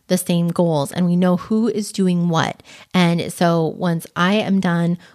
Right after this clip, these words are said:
with recording the podcast and I send it off to the editor, then my assistant knows that once the editor sends that back, then she can pick it up and make sure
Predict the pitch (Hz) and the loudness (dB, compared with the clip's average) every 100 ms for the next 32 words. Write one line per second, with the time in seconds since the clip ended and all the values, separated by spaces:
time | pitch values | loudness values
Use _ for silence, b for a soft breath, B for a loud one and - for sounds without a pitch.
0 | - 185 170 165 - 180 175 - 185 175 | -4 2 2 2 -2 -4 -4 0 2 2
1 | 170 - 185 - 180 170 151 170 175 170 | 0 0 -2 -2 -4 -2 -4 -2 -2 -2
2 | 165 - - - 240 220 185 170 175 B | -2 -6 -10 -2 0 4 4 2 0 B
3 | B - 190 175 170 165 170 165 - 240 | B -2 2 4 2 0 -2 0 0 0
4 | 208 - 180 175 175 165 175 170 160 175 | -2 0 0 0 -2 -2 0 -2 -2 -4
5 | - 175 175 160 170 156 - 147 269 330 | -2 0 0 -2 -4 -6 -8 -4 0 2
6 | 262 B B _ 185 - 208 190 180 175 | 0 B B _ -4 0 0 0 0 -2
7 | 165 170 170 B B - 185 175 165 - | -2 0 -2 B B -2 2 2 0 -2